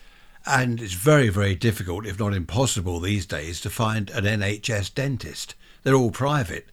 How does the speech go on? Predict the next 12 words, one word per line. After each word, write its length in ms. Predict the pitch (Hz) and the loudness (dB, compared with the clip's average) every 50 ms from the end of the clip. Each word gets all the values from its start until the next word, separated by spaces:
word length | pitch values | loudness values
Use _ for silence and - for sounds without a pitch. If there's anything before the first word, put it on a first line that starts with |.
| - - - - - - - - - - - | -20 -20 -20 -18 -18 -18 -18 -20 -20 -8 -4
I 120 | 123 120 | -2 0
spent 340 | - - 147 123 110 - - | 0 2 0 0 0 -2 0
two 240 | - 156 147 135 110 | 2 4 4 4 2
thousand, 520 | - 143 139 135 135 120 98 - 104 113 | 0 -2 -2 -2 -2 -2 -2 -4 -4 -4
do 60 | 147 | -4
you 60 | 190 | -2
remember? 220 | - 165 120 104 135 | 0 0 0 0 0
No, 140 | 143 117 98 | 0 -2 -2
two 260 | - - 170 175 170 | -2 0 0 0 0
thousand 560 | 151 - 160 147 143 135 120 110 123 110 101 | 0 -2 -2 -2 0 -2 -2 -4 -4 -6 -6
four 260 | 98 - 143 139 127 107 | -4 -2 0 0 2 2
hundred, 500 | 113 135 143 135 117 90 71 67 - | 2 2 2 2 0 0 -2 -6 -8